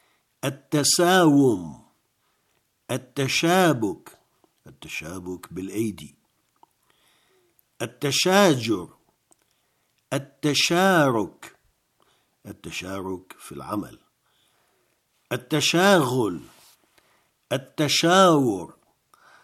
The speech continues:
التظاهر، التظاهر ضد الاحتلال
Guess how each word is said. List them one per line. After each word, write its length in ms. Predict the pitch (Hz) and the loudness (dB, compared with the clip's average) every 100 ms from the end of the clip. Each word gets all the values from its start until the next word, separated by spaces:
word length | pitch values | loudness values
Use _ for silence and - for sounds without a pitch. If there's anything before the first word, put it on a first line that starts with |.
| _ _ - | _ _ -4
التظاهر، 1200 | 139 139 - 151 139 160 208 196 120 123 107 - - _ _ _ _ | -4 -4 -2 0 2 6 8 8 6 -2 -4 -8 -18 _ _ _ _
التظاهر 760 | 85 - 78 85 107 104 95 87 - - | -20 -20 -14 -10 -8 -8 -12 -14 -20 -16
ضد 220 | 101 92 | -14 -12
الاحتلال 680 | 98 90 - 117 110 95 78 | -14 -16 -12 -8 -8 -8 -12